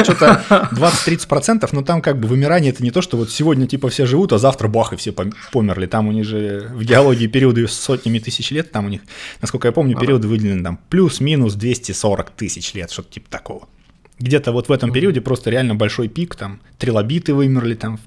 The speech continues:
Speaker 1: первом, по-моему, вымирании. Вот, я про то, что щас учёные говорят, что сейчас идёт шестое вымирание. А,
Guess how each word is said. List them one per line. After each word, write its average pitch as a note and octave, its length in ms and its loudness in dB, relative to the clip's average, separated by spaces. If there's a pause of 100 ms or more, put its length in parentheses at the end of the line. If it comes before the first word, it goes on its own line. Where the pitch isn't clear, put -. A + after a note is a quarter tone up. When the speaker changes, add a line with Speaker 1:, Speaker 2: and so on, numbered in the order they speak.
Speaker 1:
первом, A#2 300 -6
по-моему, A#2 340 -10
вымирании. A2 460 -10 (580)
Вот, A#2+ 220 0 (200)
я - 80 0
про - 140 -2
то, F#3 100 2
что - 160 -4
щас - 400 -2
учёные C#3+ 380 0
говорят, B2 260 0
что - 120 -10
сейчас E3+ 320 -2
идёт C3 180 0
шестое C3 360 0
вымирание. E2+ 540 -2 (400)
А, G2+ 520 -8